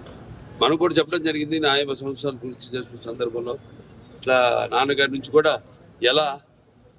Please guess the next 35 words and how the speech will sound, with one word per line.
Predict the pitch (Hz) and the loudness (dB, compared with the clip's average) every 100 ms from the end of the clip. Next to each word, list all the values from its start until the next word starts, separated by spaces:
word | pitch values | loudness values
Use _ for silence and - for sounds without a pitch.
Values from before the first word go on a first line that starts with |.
| _ 131 | _ -2
ఆయన | 135 143 | 0 0
ఎప్పుడు | 135 131 156 156 143 | -2 -6 -4 -2 -2
ఎటువంటి | 131 139 160 151 | -4 -4 -4 -2
విపత్కర | 151 156 156 147 | 0 0 0 0
పరిస్థితి | 139 135 - 143 147 | -2 -8 -12 -8 -8
వచ్చినా | - 151 147 | -4 0 2
రాష్ట్రాలకి, | 127 135 143 143 143 - - _ - - - - - 123 | 2 0 -2 -4 -4 -10 -20 _ -20 -20 -20 -20 -18 0
అంటే | 156 | 2
ఇప్పుడు | 147 147 143 | 2 2 2
ఆంధ్ర | 131 160 170 | 2 2 0
తెలంగాణ | 151 143 160 156 151 | 0 -2 -2 -2 -2
కాబట్టి | 143 143 156 | -2 -2 -4
ఏ | 151 170 | 2 4
రాష్ట్రం | 165 151 160 | 4 2 0
అయినా, | 147 175 180 - - - - - - - - - | 0 0 -4 -10 -20 -20 -20 -20 -20 -20 -20 -2
ఆ, | 127 | -2
ప్రాంతాలు | 135 135 143 156 143 | 2 0 2 -2 0
వేరైనా | 147 143 147 | 0 0 -2
మన | 151 135 | -2 -4
అంతరంగాలు | 131 135 139 135 131 | -4 -6 -6 -4 -6
ఒకటేనన్నా, | 123 117 127 120 120 123 139 - _ - - 104 | -6 -6 -4 -4 -4 -6 -10 -18 _ -20 -16 -2
ధ్యాసలు | 131 - 151 | -2 0 -4
వేరుగా | 139 143 139 135 | -2 -2 -2 -6
ఉన్నా | 135 156 | -6 -4
మన | 139 | -4
భాష | 131 123 127 | -4 -6 -8
తెలుగు | 127 - 120 | -10 -12 -14
భాష | 117 107 113 | -10 -10 -10
అన్న. | 107 - _ - - - | -20 -20 _ -20 -20 -16
అలా | - 170 156 | 0 0 0
అన్నింటినీ | 131 220 254 269 | -4 -8 -8 -2
కలిపారు | 220 202 214 175 | -2 2 2 0
ఎన్టీ | 151 165 | -4 -2
రామారావు | 151 135 120 | -2 -4 -6
అప్పుడు. | 110 - | -6 -8